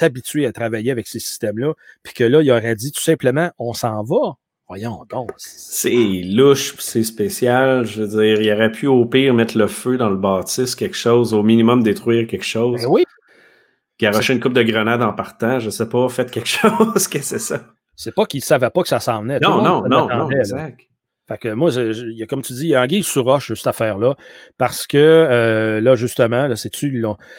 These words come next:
Speaker 1: ah, là, je veux pas, je veux pas prêter de mauvaises intentions à personne, mais disons que, mettons qu'ils voulaient pas que personne revienne vers les États-Unis, tu sais, je veux dire.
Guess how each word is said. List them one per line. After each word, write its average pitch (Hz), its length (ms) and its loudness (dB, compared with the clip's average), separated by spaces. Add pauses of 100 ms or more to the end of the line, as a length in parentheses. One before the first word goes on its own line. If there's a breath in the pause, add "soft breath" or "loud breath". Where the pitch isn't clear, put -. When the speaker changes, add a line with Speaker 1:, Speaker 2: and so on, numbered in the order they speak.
(180 loud breath)
Speaker 1:
ah, 110 120 -10
là, 117 60 -6 (280)
je 104 60 -14
veux 104 80 -14
pas, 117 340 0 (100)
je 120 60 -14
veux 117 60 -10
pas 127 100 -2
prêter 127 240 -2
de 127 60 0
mauvaises 120 260 4
intentions 113 420 -2
à 117 60 -2
personne, 226 400 -2
mais 147 140 2
disons 143 320 0
que, 151 340 2 (840)
mettons 294 280 4
qu'ils 185 160 -4
voulaient 143 240 2
pas 196 160 0
que - 100 -20
personne 151 460 0
revienne 127 640 0
vers 123 220 2
les 117 200 0
États-Unis, 104 480 -6
tu - 80 -18
sais, 214 120 -2
je 196 40 -4
veux 185 80 -4
dire. 185 300 -6